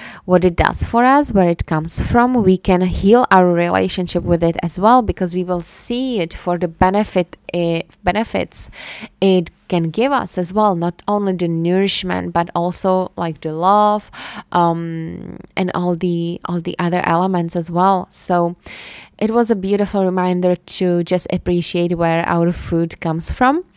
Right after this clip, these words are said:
And, uh, we did this beautiful ceremony where they sang to the cacao, uh, they played,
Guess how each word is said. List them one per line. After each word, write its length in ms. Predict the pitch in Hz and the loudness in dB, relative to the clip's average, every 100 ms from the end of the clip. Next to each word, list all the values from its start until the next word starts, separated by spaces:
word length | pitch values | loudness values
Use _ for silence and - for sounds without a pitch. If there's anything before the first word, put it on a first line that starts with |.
| - - - - - | -18 -16 -18 -10 -2
And, 500 | 185 180 175 175 185 | 0 2 0 -4 -2
uh, 260 | 170 170 170 | -2 -4 -4
we 440 | 175 170 170 165 | -2 0 -2 -4
did 320 | 165 170 156 | -2 -4 -2
this 200 | 170 165 | -4 -4
beautiful 420 | - 175 175 - | -4 -4 -4 -6
ceremony 480 | 185 180 165 170 170 | -6 -2 -2 0 -2
where 180 | 165 160 | -2 -2
they 220 | 156 156 | -4 -6
sang 300 | 151 - 208 | -4 -4 -4
to 220 | 220 - | -4 -4
the 140 | 214 208 _ - _ _ | -2 -4 _ -20 _ _
cacao, 840 | 208 196 208 196 190 190 190 190 - | -8 -4 0 2 4 4 2 0 -2
uh, 220 | 170 165 | -2 -4
they 160 | 165 | -6
played, 440 | 160 - 165 156 | -8 -6 -6 -8